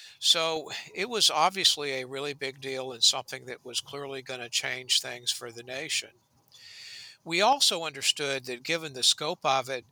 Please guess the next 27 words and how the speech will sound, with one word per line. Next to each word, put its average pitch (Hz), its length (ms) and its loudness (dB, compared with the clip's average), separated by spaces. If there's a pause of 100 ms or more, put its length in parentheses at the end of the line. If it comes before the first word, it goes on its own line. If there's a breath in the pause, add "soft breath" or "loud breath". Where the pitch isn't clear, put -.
and 131 420 -4 (400)
not 139 240 -4
to 143 120 -4
mention 135 360 -2
all 127 220 -4
the 123 120 -12
media 156 380 -4
coverage 120 500 -4
that 123 160 -8
was 123 180 -2
going 127 300 -10
on, 117 340 -10 (540 loud breath)
that 151 140 -8
this 196 240 2
would 151 160 -4
not 147 320 0
be 156 100 -6
just 143 280 0
a 143 40 -2
local 135 640 -6 (100)
New 147 160 -10
York 131 320 -8
thing. 131 440 -6
It 120 180 -8
would 127 180 -12
not 131 360 -2
be 131 360 -4